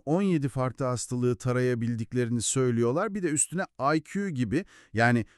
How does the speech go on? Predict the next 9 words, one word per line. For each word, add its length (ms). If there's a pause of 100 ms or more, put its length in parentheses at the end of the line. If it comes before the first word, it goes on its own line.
(140)
çok 280
ama 180
çok 240
karmaşık 540
bir 60
özelliği 480
öngörebildiklerini 1000
iddia 400
ediyorlar. 540